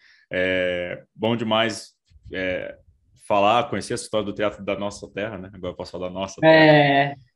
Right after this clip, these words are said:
Speaker 1: É, conhecer um pouco mais da tua carreira, enfim. E sabe, o Mundo Tri sempre aberto, o que você precisar, pra você, pro Rei, enfim, você sabe que aqui é,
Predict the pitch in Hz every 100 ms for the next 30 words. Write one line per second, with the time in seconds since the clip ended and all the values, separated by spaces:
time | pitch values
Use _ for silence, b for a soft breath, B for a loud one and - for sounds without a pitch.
0 | - 92 92 90 101 98 107 101 107 98
1 | 101 98 92 95 98 110 120 107 95 -
2 | 87 82 _ _ _ _ _ 92 95 98
3 | 98 95 95 95 92 - _ _ - 98
4 | 98 107 101 98 98 110 104 98 98 104
5 | 104 _ - 85 92 87 98 104 87 -
6 | 104 104 85 85 95 101 98 82 85 -
7 | - 90 90 82 - 92 92 85 85